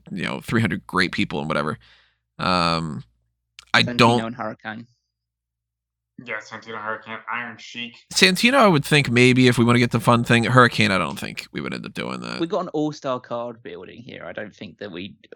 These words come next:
Speaker 2: we need much comedy value in this one.
Speaker 1: We do need a little bit, though.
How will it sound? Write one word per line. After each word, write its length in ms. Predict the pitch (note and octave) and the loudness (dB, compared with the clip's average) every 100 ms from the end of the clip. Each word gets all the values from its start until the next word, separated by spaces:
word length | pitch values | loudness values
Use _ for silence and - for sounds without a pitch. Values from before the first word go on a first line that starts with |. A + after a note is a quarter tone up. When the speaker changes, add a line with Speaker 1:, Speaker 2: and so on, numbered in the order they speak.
| - | -6
Speaker 2:
we 100 | A#2+ | -2
need 240 | A2+ A2 | -2 -2
much 220 | G#2 - - | -6 -10 -10
comedy 500 | A2 F#2+ F2+ F2+ F2+ | -10 -10 -12 -14 -12
value 340 | F2 E2+ D#2 | -12 -12 -14
in 120 | D#2+ | -14
this 200 | E2 - | -14 -14
one. 200 | - C#3 - _ | -12 -12 -12 _
Speaker 1:
We 60 | F#3 | 2
do 140 | G3 | 4
need 140 | F3 C3+ | 6 4
a 60 | |
little 180 | A2+ G#2 | 4 2
bit, 140 | A#1+ - | 0 -6
though. 200 | G1+ | -8